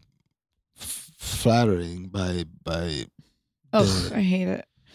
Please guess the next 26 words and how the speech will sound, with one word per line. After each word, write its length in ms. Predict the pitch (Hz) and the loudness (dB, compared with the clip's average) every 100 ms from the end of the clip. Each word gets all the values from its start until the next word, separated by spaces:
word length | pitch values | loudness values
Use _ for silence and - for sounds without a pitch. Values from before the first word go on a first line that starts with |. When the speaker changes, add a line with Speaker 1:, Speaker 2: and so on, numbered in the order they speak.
| - - - | -20 -20 -6
Speaker 1:
by 200 | 107 107 | 0 4
how 80 | 95 | 4
Speaker 2:
Okay. 80 | 95 | 4
Speaker 1:
much 320 | 104 101 - | 4 2 4
people 260 | 110 101 101 | 4 6 4
care 220 | 120 135 | 6 6
about 240 | 92 90 - | 4 0 -8
it. 80 | _ - - - | _ -20 -16 0
Speaker 2:
Dear 260 | 226 214 | 4 4
Pia 260 | 208 202 185 | 6 6 4
and 200 | - 170 | 2 2
Davide, 520 | 151 147 156 - 175 - - - - - - - - - | 2 2 2 0 -2 -8 -14 -10 -8 -8 -10 -12 -12 2
Speaker 1:
Ciao, 120 | 113 | 4
Speaker 2:
my, 60 | - | 4
Speaker 1:
tesoro. 220 | 90 95 - - - - | 2 -2 -4 -6 -2 4
Speaker 2:
my 180 | 196 196 | 6 6
partner 440 | 196 214 240 247 | 6 6 6 6
and 100 | 233 | 6
I 160 | 185 180 | 6 6
have 200 | 190 160 | 6 4
a 60 | |
nine-month-old 800 | 156 151 151 156 156 151 143 139 - | 2 0 -2 -2 -4 -2 -2 -2 -2
daughter. 400 | 107 107 123 165 - - - _ | -2 -2 -4 -4 -8 -10 -14 _
Congratulations. 680 | - 175 - - - - - - | -16 -12 -12 -14 -10 -8 -6 0
Speaker 1:
Congrats, 500 | 107 92 87 - - | 2 4 0 -6 -12
guys. 460 | - - - - | -12 -18 -16 -10